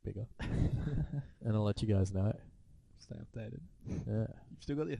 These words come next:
Speaker 3: third eye. I really fucking like that eye. I don't look at you. I look at that eye.
Speaker 1: <laughs>
Speaker 3: Like, I'm looking at the center
Speaker 2: Yeah,
Speaker 3: dot of that
Speaker 2: so am I,
Speaker 3: eye.
Speaker 2: actually.
Speaker 3: Like, and I'm not looking at
Speaker 1: <laughs>
Speaker 3: Brez. I'm looking at, like, the lines on his face.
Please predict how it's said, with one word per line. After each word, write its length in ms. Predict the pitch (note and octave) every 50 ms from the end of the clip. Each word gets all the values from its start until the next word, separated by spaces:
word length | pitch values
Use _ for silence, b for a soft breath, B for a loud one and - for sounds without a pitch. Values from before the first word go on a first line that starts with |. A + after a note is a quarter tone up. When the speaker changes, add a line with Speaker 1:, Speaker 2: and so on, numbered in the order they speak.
| - -
Speaker 3:
third 180 | A#2+ A#2 A2
eye. 180 | A2 G#2+ G#2 G#2
I 40 | G#2
really 260 | A#2 B2+ C#3 C#3 A#2
fucking 340 | - - B2 A#2 - G#2+ G#2
like 200 | G#2+ A2 G#2 -
that 160 | A2+ G#2+ F#2+
eye. 280 | G2+ A2 A2 A2 G#2+ A2 - - - - _ - -
I 60 | C3+
don't 140 | D3+ E3+ D#3
look 160 | D#3 D#3 - F3
at 40 |
you. 140 | D3+ C3+ A#2+
I 60 | A2+
look 160 | A2+ B2 - D3+
at 60 | C#3
that 120 | C3 A#2+ -
eye. 260 | A2 A2+ A2+ A2 G#2 G#2+ G2 E2 E2+ A2
Speaker 1:
<laughs> 180 | A2+ - -
Speaker 3:
Like, 160 | C3+ A2+ G2
I'm 80 | B2 B2+
looking 160 | C3 C#3+ D3
at 60 | C#3
the 120 | C3 A#2 A2
center 300 | - - - C3 B2+ -
Speaker 2:
Yeah, 120 | D3 C#3+ B2+
Speaker 3:
dot 140 | A#2+ A#2 A#2
of 40 | A2+
that 120 | - G3
Speaker 2:
so 80 | G3 G3+
am 60 | -
I, 40 | A2+ A2+ A2+ A2 G#2+
Speaker 3:
eye. 60 | A2+ -
Speaker 2:
actually. 300 | - - - - F#3+ E3 D#3
Speaker 3:
Like, 200 | D#3+ D3 D3+ B2
and 100 | D#3 E3
I'm 80 | F#3 -
not 140 | - A3 G3
looking 180 | - - F#3
at 80 | E3 B2+
Speaker 1:
<laughs> 20 |
Speaker 3:
Brez. 280 | G#2+ D3+ D#3 C3+ A2+ B2
I'm 80 | B2+
looking 160 | D3+ D#3 F3+ E3+
at, 80 | C#3 A#2 -
like, 160 | B2 B2 A2+
the 100 | - B2
lines 300 | A#2+ A#2+ A#2+ A#2+ B2 B2+
on 60 | C3 B2
his 140 | A#2 F#2
face. 480 | - A#2+ B2 A2+ G2+ G#2 A#2 - - -